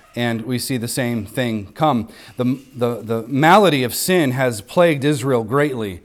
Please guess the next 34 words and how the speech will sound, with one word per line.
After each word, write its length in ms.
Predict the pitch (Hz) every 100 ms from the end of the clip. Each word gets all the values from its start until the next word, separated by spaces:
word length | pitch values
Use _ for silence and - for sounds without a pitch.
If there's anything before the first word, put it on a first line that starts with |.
| - _ _ _ _
and 380 | 143 139 127 -
this 380 | 131 175 180 -
is 180 | 160 147
a 100 | 135
sword 480 | - 196 185 170
wound. 480 | 135 123 117 165 160 - - _ -
The 200 | 127 139
sword 480 | - 180 180 190 151
wound 280 | 151 151
is 140 | 143 120
very 360 | 110 160 180
deep 280 | 147 143 147
and 160 | 147 127
very 240 | 135 139
serious. 640 | 135 - 123 113 135 151 - - - -
Uh, 240 | 113 120
if, 300 | 131 123 -
if, 300 | 139 127 - -
if 180 | 113
you're 160 | 143 165
in 100 | 151
battle 420 | 131 139 156 160
and 260 | 135 120 120
a 420 | 131 120 113 -
sword 480 | - 151 151 143 117
is 400 | 131 117 104 - - -
th-, 140 | 131 123
goes 320 | 160 156 -
through 240 | 160 160
you, 340 | 143 117 107 110 - - - -
that's 320 | - 175 175
a 60 | 170
big 300 | 131 156 127
deal. 520 | 139 139 98 80 -